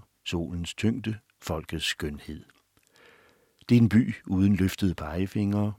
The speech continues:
men som bare giver til overflod. Et land, der kræver klarsynede sjæle, det vil sige sjæle, der ingen fortrøstning, ingen myter behøver, og hvor alt ånder rædsel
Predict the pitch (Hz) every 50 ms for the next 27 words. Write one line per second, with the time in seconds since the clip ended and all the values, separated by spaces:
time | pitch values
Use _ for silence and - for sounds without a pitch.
0 | _ - 95 90 - 92 87 85 - 80 80 80 76 78 - - 80 82 - -
1 | - _ _ _ _ _ - - 92 - - 76 73 80 82 87 - - - 69
2 | - - _ _ _ _ _ _ _ _ _ _ - 85 - 82 85 92 - 107
3 | 101 87 87 - - 82 78 78 76 69 71 - - - - 82 76 87 92 -
4 | - - 104 92 95 90 85 76 71 - - - 76 78 82 90 101 120 120 -
5 | - _ - 76 76 78 - - 80 78 76 - - 82 82 80 82 92 95 -
6 | 87 82 85 78 78 90 92 - - - - - 98 95 - - 101 98 92 90
7 | - - - - - - - - 98 87 80 85 87 85 87 98 107 107 - 135
8 | 113 - 98 98 92 104 117 120 117 113 110 - - - - - - _ _ _
9 | _ - 95 92 90 85 - 85 92 101 - - - - - - 82 78 76 76
10 | 73 - - - 85 - - - - 92 71